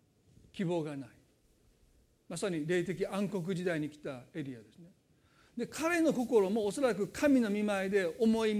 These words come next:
乱れたんじゃないかな。どこをどう見ても、もはや神様が私たちと共にいてくださるというその印すら見えない。お前の神はどこにいるかというこの蔑みに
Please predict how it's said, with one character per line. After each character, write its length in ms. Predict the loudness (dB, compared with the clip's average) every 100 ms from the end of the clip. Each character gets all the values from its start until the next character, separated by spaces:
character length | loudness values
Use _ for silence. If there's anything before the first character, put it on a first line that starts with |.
| 2
乱 100 | 2
れ 80 | 2
た 100 | -2
ん 40 |
じ 60 | -4
ゃ 20 |
な 100 | -6
い 60 |
か 120 | -8 -16
な。 80 | -20 _ _ _ _ _ _ _ _ _ _ _ _ _ _ _ -20 -20 -20 _ _ _ _ _ _ _ _ -6
ど 260 | 2 2
こ 160 | 6 6
を 60 | 6
ど 160 | 6
う 40 | 6
見 120 | 6
て 120 | 0
も、 180 | -2 -8 -16 _ _ _ _ _ _ _ 0
も 120 | 4
は 60 | 4
や 120 | 6
神 200 | 4 4
様 200 | 0 0
が 80 | 0
私 300 | 2 0 0
た 80 |
ち 80 | -4
と 80 | 0
共 200 | 2 4
に 60 | 4
い 40 |
て 60 | 2
く 60 |
だ 80 | 0
さ 120 | 2
る 120 | 0 2
と 140 | 0
い 160 | 0 0
う 80 | -4
そ 140 | -2 2
の 120 | 2
印 420 | 0 2 4 2
す 140 | 0 -2
ら 100 | -2
見 100 | -4
え 80 |
な 60 | -6
い。 40 | -10 -20 _ _ _ _ _ _ _ _ _
お 100 | 4
前 180 | 4 6
の 120 | 4
神 200 | 4 2
は 60 | 4
ど 140 | 2
こ 100 | 2
に 80 | 2
い 40 |
る 120 | 2 0
か 120 | 0
と 120 | 0
い 100 | 0
う 40 | 0
こ 120 | 0
の 80 | 0
蔑 400 | 0 -2 0 0
み 100 | 0
に 220 | -2